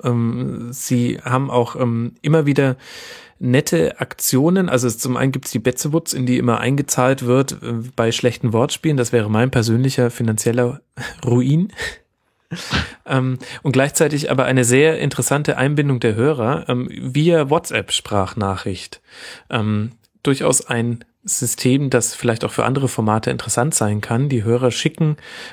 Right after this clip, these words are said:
ähm, WhatsApp-Sprachnachrichten, die dann in die Sendung eingebunden werden. Insgesamt, äh, sehr hörenswert, ähm, wenn man mit dem Thema leben kann. Aber zum Beispiel jetzt die letzte Folge, ich glaube Folge zweiundzwanzig war das, ähm, zum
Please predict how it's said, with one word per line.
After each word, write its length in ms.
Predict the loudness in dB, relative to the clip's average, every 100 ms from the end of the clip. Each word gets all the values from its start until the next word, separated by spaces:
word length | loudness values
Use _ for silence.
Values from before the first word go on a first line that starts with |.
| -4
ähm, 320 | 0 2 0 -4 -2
WhatsApp-Sprachnachrichten, 1040 | -2 0 0 0 2 0 0 0 -2 -2
die 140 | 0 2
dann 180 | 2
in 160 | 0 0
die 100 | 0
Sendung 300 | 2 2 2
eingebunden 560 | 0 0 2 0 -2 -4
werden. 380 | -2 -2 -6 -8 -20 -20 -20 -4
Insgesamt, 600 | 0 2 4 4 2 0
äh, 400 | 0 2 2 -2
sehr 340 | -2 2 4 4
hörenswert, 800 | 4 4 0 -2 2 2 0 -2
ähm, 320 | -2 -2 -4
wenn 240 | -4 0 2
man 280 | 2 0 -4
mit 300 | 0 0 2
dem 260 | 0 -2
Thema 340 | 0 2 4 2
leben 380 | 0 -2 -2 -2
kann. 340 | 0 -2 -2
Aber 200 | -4 -2
zum 140 | 0 0
Beispiel 340 | 2 2 0
jetzt 360 | 0 0 -2 -2
die 160 | 0
letzte 500 | 2 2 0 0 -6
Folge, 380 | -4 2 2 2
ich 60 | -2
glaube 280 | 0 0 0
Folge 340 | 0 2 2
zweiundzwanzig 840 | 0 0 0 0 -2 -2 -2 -2
war 160 | 0 2
das, 260 | 0 -2 -10 -16 -18 -14 -14 -14 -12 -2
ähm, 320 | 2 2 -2 _
zum 300 | 0 2 0